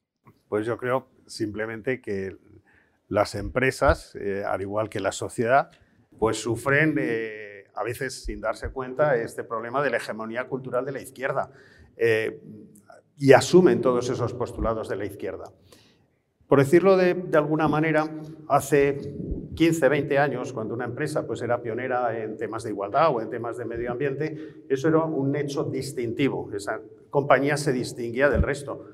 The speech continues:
Hoy en estos momentos es lo que llamamos, eh, papel de pared, wallpaper en Estados Unidos, y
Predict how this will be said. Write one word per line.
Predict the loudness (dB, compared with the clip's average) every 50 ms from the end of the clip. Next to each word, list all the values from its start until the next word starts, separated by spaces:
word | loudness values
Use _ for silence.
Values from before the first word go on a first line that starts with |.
| -20 -20 -14 0 4
Hoy | 6 6
en | 6 6
estos | 4 2 0 -2 0
momentos | 0 0 0 0 -2 -2 -2 -4 -4 -4 -6
es | -4 -2
lo | -2 -2 0
que | 2 0
llamamos, | 2 2 2 0 0 0 -2 -2 -2 -2 -2
eh, | -2 0 2 0 0 -2 -4 -12 -18 -20 -20 -20 -20 -20 _ _ _ _ _ _ _ _ _ 4
papel | 4 6 8 6 6 6
de | 6 2
pared, | 6 4 4 4 4 -2 -4 -8 -12 -12 -10 -6
wallpaper | -2 -2 -2 -2 -2 -4 -4 -2 -2 -2 -2
en | -2
Estados | -4 -4 -2 -2 -2 -2 -2 -4
Unidos, | -4 -2 -2 -2 -2 -2 -4 -8 -12 -14 -16 -18 -6 -2
y | 0 0